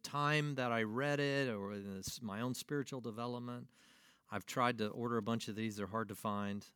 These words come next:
uh, by a guy from Seattle, actually, Jan, Jan David Hedinga. I don't even know if he's still living. But this impacted me so profoundly. I remember reading this decades ago, and I've never forgotten it. And I,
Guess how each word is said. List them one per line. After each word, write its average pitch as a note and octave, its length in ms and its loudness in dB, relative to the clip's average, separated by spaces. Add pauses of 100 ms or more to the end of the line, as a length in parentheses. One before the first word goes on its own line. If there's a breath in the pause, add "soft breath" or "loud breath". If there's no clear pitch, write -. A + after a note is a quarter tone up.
(220)
uh, F#2+ 220 -6
by G2 280 -4
a G2 60 -8
guy G#2+ 240 -2
from A#2+ 180 -6
Seattle, B2 440 -2
actually, G#2 260 -6
Jan, G#2+ 320 -4
Jan G#2 280 -4
David G#2+ 380 -6
Hedinga. G#2+ 380 -6
I G#2 40 -10
don't G#2 180 -2
even G#2+ 180 -4
know G#2 140 -2
if - 100 -12
he's G2+ 140 -10
still A2 240 -8
living. G#2 420 -6 (560 loud breath)
But A#2 160 -4
this E3+ 220 0
impacted C#3+ 520 2
me A2+ 140 2
so D#3 240 2
profoundly. C#3 560 2
I A#2 60 6
remember B2 380 2
reading A#2+ 380 2
this A2 260 0
decades B2+ 600 2
ago, G#2+ 680 -2
and A2+ 140 0
I've G#2+ 160 0
never C#3 460 2
forgotten A#2+ 540 -2
it. G#2 120 -2
And G#2+ 140 -4
I, A2+ 160 -2